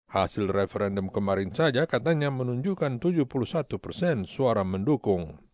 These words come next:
Ikhwanul Muslimin mengatakan jumlah pemberi suara dalam kedua referendum itu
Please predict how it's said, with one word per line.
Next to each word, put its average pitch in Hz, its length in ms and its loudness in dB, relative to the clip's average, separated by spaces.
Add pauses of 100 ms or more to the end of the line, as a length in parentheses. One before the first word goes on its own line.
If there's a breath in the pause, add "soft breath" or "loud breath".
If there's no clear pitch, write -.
(180)
Ikhwanul 196 560 4
Muslimin 156 560 0
mengatakan 117 720 -2
jumlah 147 400 0
pemberi 139 400 0
suara 165 480 2
dalam 196 240 0
kedua 175 400 0
referendum 127 560 -2
itu 156 320 0